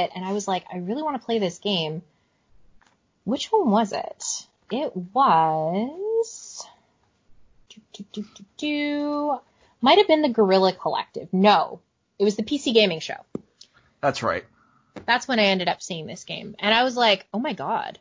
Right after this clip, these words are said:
Speaker 1: this looks like The Long Dark, but not trying to murder me. I'm into it."
Speaker 2: <laughs>
Speaker 1: And so, like, that was, that was my internal pitch was, uh, The Long Dark, but not trying to murder me. So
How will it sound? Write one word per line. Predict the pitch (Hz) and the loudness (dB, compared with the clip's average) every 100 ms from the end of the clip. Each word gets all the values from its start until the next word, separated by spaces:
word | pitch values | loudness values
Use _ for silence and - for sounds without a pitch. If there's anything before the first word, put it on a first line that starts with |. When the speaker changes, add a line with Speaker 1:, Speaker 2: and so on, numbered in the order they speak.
| _ _ | _ _
Speaker 1:
this | 233 | -2
looks | 320 - | -2 0
like | 320 302 | 0 2
The | 220 | 4
Long | 190 190 190 | 4 4 2
Dark, | 151 202 - | 0 -2 -2
but | 165 - | -8 -6
not | 180 - | -6 -4
trying | 233 220 | -2 -2
to | 156 | -4
murder | 120 214 185 | -6 -4 -4
me. | 135 90 73 - _ | -6 -10 -12 -16 _
I'm | 202 220 | 0 2
into | 240 - 87 | 0 -2 -8
it." | 62 - _ _ _ _ | -8 -12 _ _ _ _
Speaker 2:
<laughs> | 120 - - | -14 -10 0
Speaker 1:
And | 269 | 0
so, | 233 311 277 277 - _ - | 4 6 8 6 2 _ 2
like, | 233 220 | 2 6
that | 233 | 4
was, | 226 190 | 4 2
that | 185 202 | 2 2
was | 180 | 0
my | 175 170 | -4 -4
internal | 160 - 160 143 | -6 -8 -8 -8
pitch | - - 190 - - | -8 -8 -8 -10 -6
was, | 156 151 147 - _ _ 196 | -4 -4 -10 -20 _ _ -10
uh, | - | -6
The | 196 226 | 2 6
Long | 226 214 202 | 6 6 4
Dark, | 190 175 151 - | 4 2 2 -4
but | 190 175 - | -2 -2 -2
not | 190 180 - _ | 0 0 0 _
trying | - 190 156 | -6 -4 -4
to | |
murder | 170 180 156 | -4 -4 -4
me. | 156 190 _ _ _ _ _ _ _ _ _ _ | -8 -12 _ _ _ _ _ _ _ _ _ _
So | - 277 233 | 2 6 6